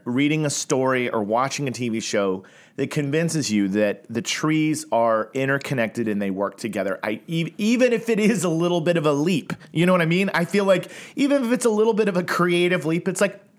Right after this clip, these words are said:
I don't see any harm in convincing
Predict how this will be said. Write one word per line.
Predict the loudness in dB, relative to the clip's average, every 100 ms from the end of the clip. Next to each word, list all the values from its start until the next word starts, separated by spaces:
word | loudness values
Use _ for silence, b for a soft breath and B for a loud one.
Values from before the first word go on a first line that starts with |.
| -2
I | 0
don't | 4 2 0 -8
see | -2 0 0 0
any | 0 2
harm | 0 0 2 2 -2 -6 -14 B B B B -2
in | -2 0
convincing | -2 0 -2 0 -2 -2